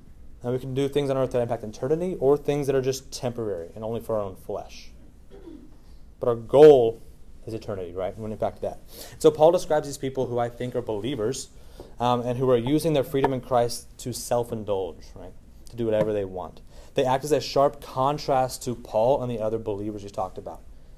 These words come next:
He says, "Follow these faithful believers." Don't just be like this, right? These people are, are disciplined, are diligent to, to press on towards Christ.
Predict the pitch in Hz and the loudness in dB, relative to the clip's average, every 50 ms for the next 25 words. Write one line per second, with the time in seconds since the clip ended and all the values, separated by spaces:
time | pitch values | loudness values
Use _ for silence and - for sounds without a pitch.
0 | - - - 127 - - 135 135 151 170 165 160 151 - - - 131 135 131 131 | -16 -12 -12 -6 0 4 4 6 6 6 6 4 2 0 0 0 2 2 2 0
1 | 135 117 104 110 101 113 117 110 101 87 85 - - - - - - - - - | 0 -4 -2 -4 -4 -4 -6 -6 -6 -8 -12 -12 -16 -20 -20 -20 -20 -20 -20 -20
2 | - - - - - - - 123 117 - 135 135 147 160 160 147 131 - 143 131 | -20 -20 -20 -20 -20 -18 -16 -10 -2 2 4 6 6 4 2 0 -4 -4 0 2
3 | 131 117 107 98 101 113 120 95 82 - - - 107 101 104 110 131 131 165 147 | 2 2 2 0 -2 0 0 0 0 -4 -6 -6 -4 -4 -4 -4 -6 -4 -2 2
4 | 143 139 120 113 110 - 113 110 107 107 - 127 123 - 151 151 - 151 151 156 | 2 4 4 2 2 0 -2 -4 -4 -4 -6 -4 -2 -2 -2 0 0 -2 -2 0
5 | 135 113 110 - 113 117 131 120 127 135 107 - - 117 113 - 117 107 101 95 | -2 -4 -2 -2 -2 -2 -2 -2 -4 -6 -6 -6 -10 -10 -8 -6 -4 -4 -4 -4
6 | - - - - - 139 135 - - 117 117 117 123 131 131 - 117 113 - - | -6 -8 -4 -2 0 0 -2 -4 -6 -4 -2 -2 -2 -4 -4 -4 -6 -6 -6 -8
7 | - - 104 113 139 139 - - | -4 -2 -2 -2 -2 -4 -8 -12